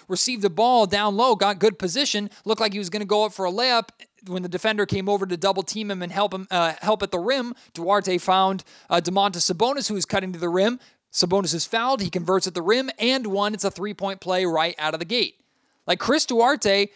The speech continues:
made his impact on both ends of the floor immediately.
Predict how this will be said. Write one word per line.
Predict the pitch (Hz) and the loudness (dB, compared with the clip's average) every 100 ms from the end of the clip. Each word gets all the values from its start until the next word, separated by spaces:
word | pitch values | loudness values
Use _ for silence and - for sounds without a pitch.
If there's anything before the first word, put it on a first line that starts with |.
| _ | _
made | 175 233 247 | 0 2 2
his | 233 | 0
impact | 220 254 226 196 190 190 | -2 -2 -2 -4 -2 -2
on | 185 | -2
both | 165 220 214 | 2 2 2
ends | 208 190 | -4 -4
of | 190 | -8
the | |
floor | - 196 190 196 - | -4 0 0 -2 -4
immediately. | 202 196 196 202 226 220 196 151 113 | -6 -4 -4 -2 -2 0 -2 -4 -10